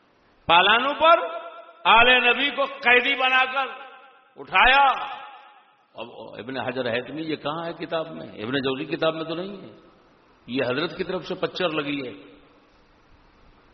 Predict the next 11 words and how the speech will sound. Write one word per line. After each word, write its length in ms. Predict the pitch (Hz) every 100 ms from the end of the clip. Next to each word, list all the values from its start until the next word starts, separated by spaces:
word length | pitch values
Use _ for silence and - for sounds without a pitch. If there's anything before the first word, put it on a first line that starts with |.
| _ _ _ _ _ _ _ - _ _
اور 160 | 160 160
پھر 260 | 175 214 240 - - -
اگلی 300 | 170 185 214
بات 420 | 170 143 156 156 -
تو 140 | 240
اور 320 | - 156 185
زیادہ 440 | 160 143 151 147 160 123 120
ظلم 240 | 185 165 123
کر 160 | 113
دیا، 280 | 98 123 170 220 - - - - _ _ _ _
علی 200 | 147 180